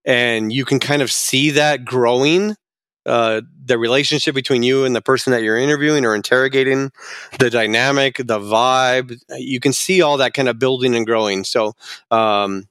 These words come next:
you know, you're able to really kind of adapt to what that dynamic, and it's very visceral. You can feel what that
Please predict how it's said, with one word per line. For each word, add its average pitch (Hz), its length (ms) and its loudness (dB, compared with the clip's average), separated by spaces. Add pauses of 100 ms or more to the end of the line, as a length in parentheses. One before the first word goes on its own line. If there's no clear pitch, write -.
you 127 80 2
know, 120 80 2
you're 123 280 0
able 160 280 2
to 139 120 -4
really 135 240 2
kind 127 200 0
of 117 100 -2
adapt 113 640 -2
to 113 220 -2
what 110 380 -2
that 117 280 -2
dynamic, 113 840 0
and 127 100 0
it's 107 160 -4
very 120 420 0
visceral. 107 720 -2
You 110 120 -4
can 110 220 -2 (400)
feel 156 420 0
what 123 180 0
that 113 280 2